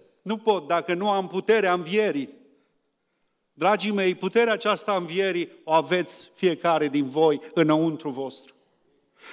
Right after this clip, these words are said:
Fiecare avem în noi această putere. Când speli vasele acasă, când faci mâncarea pe sobă, când știu eu ce, îți cureți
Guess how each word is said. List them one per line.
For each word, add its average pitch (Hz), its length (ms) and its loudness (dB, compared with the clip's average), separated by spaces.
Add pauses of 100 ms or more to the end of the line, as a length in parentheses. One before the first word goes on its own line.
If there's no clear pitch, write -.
(120)
Fiecare 233 600 2
avem 208 300 4
în 202 120 0
noi 202 280 0
această 170 420 -2
putere. 165 440 0 (200)
Când 233 160 2
speli 208 300 2
vasele 160 520 0
acasă, 156 480 -2 (200)
când 208 140 -6
faci 233 260 0
mâncarea 202 540 0
pe 151 120 -4
sobă, 147 440 -2 (240)
când 202 260 -4 (260)
știu - 300 -2
eu 214 60 4
ce, 226 200 2
îți - 200 -4
cureți 214 440 0